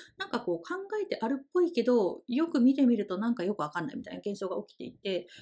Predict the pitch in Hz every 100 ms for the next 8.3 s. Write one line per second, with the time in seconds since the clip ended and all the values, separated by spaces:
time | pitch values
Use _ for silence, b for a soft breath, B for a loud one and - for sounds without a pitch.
0 | B 349 285 - 170 151 156 - 175 196
1 | 196 - 349 233 - B B - 269 262
2 | 330 427 302 175 160 175 - 240 302 240
3 | 175 254 233 180 185 196 190 214 294 185
4 | 247 247 285 254 220 165 - 156 320 359
5 | - 202 165 - - 180 - 190 190 190
6 | 208 220 196 196 208 233 180 b b b
7 | 190 - 233 233 294 294 294 294 285 165
8 | - 196 180